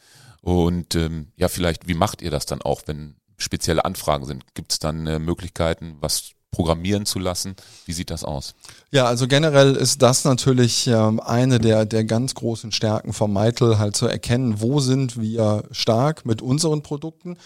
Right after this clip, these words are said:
Speaker 2: wo sind aber auch andere stark und dann nicht unbedingt einen Mitbewerb zu eröffnen, sondern zu sagen, wie können wir das gemeinsam als integrative Lösung umsetzen. Und das finde ich schon mal sehr smart, weil du kannst halt einfach nicht überall best in class sein, ne? Du musst dich auf dein,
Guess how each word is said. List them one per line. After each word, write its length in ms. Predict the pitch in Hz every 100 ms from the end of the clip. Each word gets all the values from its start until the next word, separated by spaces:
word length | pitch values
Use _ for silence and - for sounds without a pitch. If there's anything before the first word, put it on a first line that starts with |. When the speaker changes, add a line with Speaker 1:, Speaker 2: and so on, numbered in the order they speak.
| - -
Speaker 2:
wo 180 | 120 143
sind 180 | 147 135
aber 200 | 123 117
auch 160 | 107
andere 400 | - 151 147 110
stark 460 | - 110 104 123 - - - _ -
und 520 | 127 127 123 131 117
dann 180 | 120 120
nicht 240 | 143 -
unbedingt 400 | 139 135 127 120
einen 100 | 113
Mitbewerb 680 | 147 - 151 117 107 101 - _ _
zu 140 | - 117
eröffnen, 520 | 104 107 - 131 120
sondern 240 | 120 117
zu 140 | 110 110
sagen, 240 | 117 117
wie 80 | 113
können 180 | 135 127
wir 40 |
das 140 | 104
gemeinsam 580 | - 101 104 104 101 92 - _ _ -
als 180 | 110 -
integrative 800 | 127 113 113 107 98 113 107
Lösung 420 | 98 98 107 101 101
umsetzen. 520 | 104 95 95 - 104
Und 80 | 107
das 140 | -
finde 180 | 135 127
ich 60 | -
schon 100 | 117
mal 120 | 101
sehr 180 | 113 113
smart, 440 | - 107 131 143 - - - -
weil 100 | 113
du 80 |
kannst 320 | 113 131 139 117
halt 160 | 107
einfach 240 | 107 117 110
nicht 160 | 107
überall 340 | 117 107 101 107 - _ _ _ _ _ _
best 260 | - 110 -
in 120 | 107
class 340 | - 107 101 -
sein, 280 | 107 107
ne? 140 | 113 123
Du 140 | 120
musst 240 | 113 127 143
dich 140 | 120
auf 100 | 110
dein, 280 | 113 107